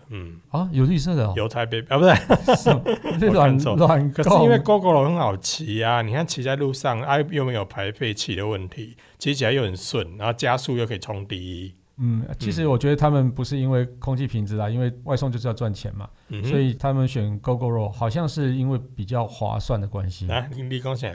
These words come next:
Speaker 1: Gogoro 比较划算？
Speaker 2: 对啊。
Speaker 1: 这是不是有什么误会？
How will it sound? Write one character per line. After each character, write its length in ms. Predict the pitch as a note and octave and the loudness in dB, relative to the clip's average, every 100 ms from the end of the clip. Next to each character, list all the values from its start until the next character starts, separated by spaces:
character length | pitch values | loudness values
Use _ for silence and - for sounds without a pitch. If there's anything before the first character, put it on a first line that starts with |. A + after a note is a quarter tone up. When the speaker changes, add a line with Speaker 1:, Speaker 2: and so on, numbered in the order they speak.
| - | -2
Speaker 1:
Gogoro 440 | E3+ F#3+ E3+ A#2+ | 0 2 2 2
比 100 | G2 | 0
较 180 | G#2 C#3+ | 0 0
划 200 | A#2+ G#2+ | 2 0
算？ 380 | B2+ F#3+ F3 C3+ - _ _ | 0 2 0 0 -10 _ _
Speaker 2:
对 220 | B2+ B2 | 0 2
啊。 180 | A#2+ B2 | 4 6
Speaker 1:
这 80 | B2+ | 4
是 140 | C3 | 4
不 60 | D#3+ | 2
是 100 | E3+ | 2
有 80 | D#3 | 2
什 100 | C3 | 2
么 80 | D3 | 2
误 200 | C3+ C3 | 2 4
会？ 280 | A2+ F2 | 2 0